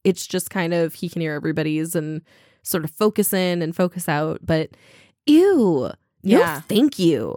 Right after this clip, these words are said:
Speaker 2: Yeah, you can't
Speaker 1: No,
Speaker 2: read
Speaker 1: thank you.
Speaker 2: minds. He can't read minds, but he can hear what's happening in the
Speaker 1: Ugh.
Speaker 2: moment.
Speaker 1: And I, I just would hate, ugh, like,
Speaker 2: Awkward.
Speaker 1: <sighs> loss.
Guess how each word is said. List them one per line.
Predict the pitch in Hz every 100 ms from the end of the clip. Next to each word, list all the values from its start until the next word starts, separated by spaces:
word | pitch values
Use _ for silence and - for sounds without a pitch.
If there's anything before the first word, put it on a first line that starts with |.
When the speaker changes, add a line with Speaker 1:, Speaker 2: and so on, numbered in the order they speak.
| -
Speaker 2:
Yeah, | 175 170 151
you | 180 208
can't | 233 247 202
Speaker 1:
No, | 240
Speaker 2:
read | 285 247
Speaker 1:
thank | 185 170 160
you. | 143 131
Speaker 2:
minds. | - -
He | - 208
can't | 214 208
read | 254 226
minds, | 170 165 -
but | 180
he | 185
can | 170 160
hear | - 220 220 208
what's | 202 -
happening | 196 175 180 170 -
in | 160 160 151
the |
Speaker 1:
Ugh. | 156
Speaker 2:
moment. | 214 220 - - - - - - _
Speaker 1:
And | 226 240
I, | 247 254 -
I | 220
just | 208 233 -
would | 220 220
hate, | 214 220 208 - -
ugh, | 190 170 170 - - _
like, | 196 180 - - _ _ _ _ _ _ _ _ _ - _ _ _
Speaker 2:
Awkward. | 185 170 - 156 151 175 _
Speaker 1:
<sighs> | _ 196
loss. | 190 190 208 214 240 247 - -